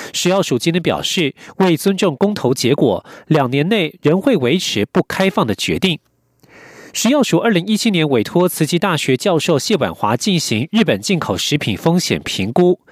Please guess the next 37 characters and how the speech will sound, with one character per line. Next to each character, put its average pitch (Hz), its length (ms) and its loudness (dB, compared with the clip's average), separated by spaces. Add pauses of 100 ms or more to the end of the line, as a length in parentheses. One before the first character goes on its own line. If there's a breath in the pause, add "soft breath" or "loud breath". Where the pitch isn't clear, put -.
(360 loud breath)
该 190 160 0
研 151 180 2
究 156 220 2
将 170 280 0
日 196 120 2
本 120 160 -2
厚 180 180 0
生 165 160 0
劳 131 140 0
动 175 180 2
省 98 240 -2
的 117 220 0
食 - 320 -2
物 165 200 0
监 185 280 -2
测 175 240 -2
资 180 180 0
料 185 260 0 (300 loud breath)
扣 247 240 2
除 143 240 0
野 143 240 2
生 175 300 -2
肉 220 180 0
类、 147 320 0
野 127 160 2
生 185 240 0
香 208 260 -2
菇 220 160 0
等 107 220 0
不 262 160 0
可 - 180 -2
能 90 140 -2
进 107 180 -2
口 - 160 -2
的 104 120 -2
食 156 200 0
品， - 320 -4